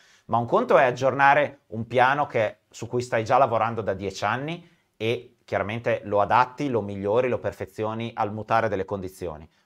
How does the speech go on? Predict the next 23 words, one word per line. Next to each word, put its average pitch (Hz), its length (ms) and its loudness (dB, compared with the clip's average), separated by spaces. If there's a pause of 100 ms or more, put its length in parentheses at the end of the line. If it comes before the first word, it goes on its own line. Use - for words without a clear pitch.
(140)
Un 262 200 0
conto 139 640 0 (220)
è 135 240 2
svegliarsi 156 1120 0
a 107 260 0
cinquanta, 127 500 -2
cinquantacinque 123 760 -2
anni 104 380 -4 (200)
e 135 120 -6
capire 135 380 2
che 110 400 -2 (680)
devi 160 320 4
fare 113 260 2
qualcosa. 90 580 -2
In 151 120 -10
quei 175 140 4
casi 185 220 2
lì 190 100 -2
potenzialmente 156 640 -6
potresti 120 380 -4
non 117 240 -2
recuperare 117 560 0
più 107 260 -6